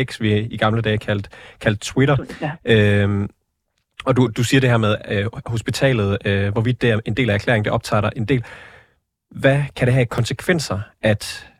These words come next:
Speaker 1: den her fejlinformation bliver, bliver spredt?
Speaker 2: Det, der er med fejlinformation, det er, når først det spreder sig via sociale medier, så er det meget svært at få fjernet igen. Det er jo meget få, der følger op på, hvad de har sagt af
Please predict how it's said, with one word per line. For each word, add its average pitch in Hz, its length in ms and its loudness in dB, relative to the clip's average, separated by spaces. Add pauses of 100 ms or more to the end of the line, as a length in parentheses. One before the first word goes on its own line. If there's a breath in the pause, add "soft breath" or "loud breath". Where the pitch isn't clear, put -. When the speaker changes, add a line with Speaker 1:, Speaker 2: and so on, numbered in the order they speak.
(160)
Speaker 1:
den 120 100 4
her 117 80 4
fejlinformation 107 680 -2
bliver, 101 240 -2
bliver - 140 -6
spredt? - 420 -4 (1500)
Speaker 2:
Det, 240 120 4
der 233 100 2 (120)
er 180 60 2
med 196 200 0
fejlinformation, 170 680 -4
det 160 80 2
er, 160 40 0
når 180 220 -2
først 202 280 -2
det 202 100 -10
spreder 175 400 0
sig 165 120 -10
via 165 180 0
sociale 170 460 -2
medier, 160 320 -8 (680)
så - 140 -8
er 190 40 4
det 180 80 4
meget 180 460 0 (240)
svært 165 240 0 (100)
at 147 100 -6
få 165 160 -4
fjernet 165 280 0
igen. 147 200 -4
Det - 300 -12
er 190 80 4
jo 165 120 2
meget 202 120 0 (160)
få, 233 240 0
der 160 80 0 (100)
følger 165 260 2
op 175 160 -2 (120)
på, 156 240 2
hvad 156 120 0
de 170 100 -2
har 165 220 -6
sagt - 240 -4
af - 40 0